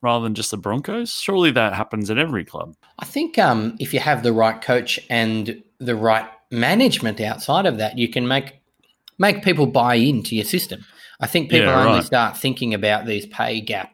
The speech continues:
Speaker 2: differences if, if you feel separate, if you feel like,
Speaker 1: Right.
Speaker 2: "Oh, he's getting paid more than me." If you feel like a cohesive unit, you can probably kind of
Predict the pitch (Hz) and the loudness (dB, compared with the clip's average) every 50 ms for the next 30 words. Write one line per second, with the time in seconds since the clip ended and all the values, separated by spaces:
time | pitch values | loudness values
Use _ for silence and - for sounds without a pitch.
0 | _ _ - 113 113 - 113 98 - - 104 98 98 - - 120 - - - - | _ _ -6 -6 -4 -4 -6 -6 -6 -8 -8 -8 -8 -8 -10 -10 -10 -8 -6 -6
1 | 113 - - 110 101 - - 131 120 113 110 104 104 104 - - 175 - - - | -4 -4 -4 -6 -6 -4 0 2 2 4 2 2 0 -2 -2 -2 -2 -2 -4 -8
2 | 65 - _ _ _ _ _ _ _ _ _ 120 110 117 110 110 - 120 113 107 | -12 -12 _ _ _ _ _ _ _ _ _ -4 -2 -2 -2 0 2 2 2 4
3 | 101 98 98 90 87 - 107 92 107 104 - - 110 104 104 107 110 104 104 104 | 4 4 4 6 6 6 6 4 2 0 0 -2 -2 -2 -2 -2 -4 -2 -2 -2
4 | 101 101 110 - 139 139 - 156 151 - 240 202 - - - - - 156 151 143 | -4 -4 -4 -4 -4 -4 -4 -4 0 2 2 2 0 -2 -8 -4 -2 0 0 0
5 | 131 117 - - 131 117 - 139 127 113 - 110 98 107 127 151 143 101 95 113 | -2 -4 -2 -2 -2 0 0 -2 -2 -2 -4 -6 -4 -2 0 0 0 0 -2 -6
6 | - - _ _ _ _ _ _ _ _ - 151 139 - 151 139 143 - 147 147 | -8 -10 _ _ _ _ _ _ _ _ -4 -4 -2 -2 -2 -2 0 0 0 2
7 | 143 143 135 139 131 120 127 127 127 120 110 110 107 101 98 101 | 2 0 0 0 -2 -2 -2 -2 -2 0 0 0 -2 -2 -4 -8